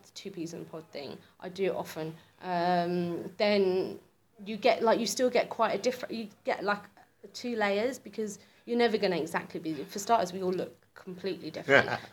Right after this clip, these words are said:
Speaker 1: different heights and stuff. Um, but yeah, so, uh, yeah, then that happened, and then unfortunately Liz got, like, an important job and couldn't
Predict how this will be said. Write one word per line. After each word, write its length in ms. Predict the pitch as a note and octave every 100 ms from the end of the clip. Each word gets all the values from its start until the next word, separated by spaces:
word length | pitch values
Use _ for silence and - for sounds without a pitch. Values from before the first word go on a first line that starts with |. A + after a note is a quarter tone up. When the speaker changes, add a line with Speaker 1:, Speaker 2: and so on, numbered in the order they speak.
| -
Speaker 1:
different 320 | F#3+ F#3+ E3+
heights 380 | F#3 F3 - E3+
and 100 | D#3+
stuff. 360 | - - - _ F#3+
Um, 640 | F#3+ F3+ F3+ F3+ F3 E3+
but 120 | G3
yeah, 380 | G#3 A3 G3 D#3+
so, 580 | - - G3+ G3 F#3 F#3 F#3 - _ -
uh, 440 | G3+ G3 G3 F#3+ -
yeah, 160 | A#3+ G#3
then 160 | A3
that 120 | B3 A3
happened, 260 | G3+ G3+
and 140 | G3+ A3
then 300 | A3 A3 G#3 - -
unfortunately 440 | G#3 G3+ - G#3+ C4
Liz 140 | C4+
got, 240 | - F#3+
like, 180 | F3 E3+ - _ _
an 100 | G3
important 480 | F#3+ F#3 A#3 E3+ F3+
job 280 | A#3+ E3+ -
and 140 | F3
couldn't 300 | - G3+ -